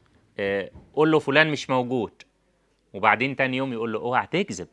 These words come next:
على الناس، الكذب حرام، الكذب مش عارف"، وتاني يوم تلاقيه بيقول له: "فلان بيسأل عليك يا بابا"، يقول له: "قول له مش هنا". هنا تغرس أول آليات الكذب.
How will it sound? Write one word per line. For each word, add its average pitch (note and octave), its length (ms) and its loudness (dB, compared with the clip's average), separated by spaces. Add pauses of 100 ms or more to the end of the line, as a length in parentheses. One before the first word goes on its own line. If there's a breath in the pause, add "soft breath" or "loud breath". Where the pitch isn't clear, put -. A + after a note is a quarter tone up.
على F2+ 140 -6
الناس، C#3 640 -12 (440 soft breath)
الكذب A#2+ 300 -8
حرام، D#3 640 0 (640 soft breath)
الكذب B2 400 0
مش A#2 140 -4
عارف"، C3 180 2
وتاني B2 380 -2
يوم B2+ 280 -6 (420)
تلاقيه G#2 260 -4
بيقول A2+ 340 -6
له: A2+ 220 -4 (180)
"فلان A2+ 300 -2
بيسأل G#2+ 280 -4
عليك F#2+ 320 0
يا F#2 80 -2
بابا"، C#3 260 -4
يقول C#3 140 -12
له: D3+ 60 -8
"قول B2+ 200 -8
له A#2 60 -8
مش G2+ 260 -10
هنا". G2+ 180 -6 (560 soft breath)
هنا D3+ 200 0
تغرس E3 540 2
أول C3+ 280 2
آليات A#2 400 2
الكذب. G#2+ 420 0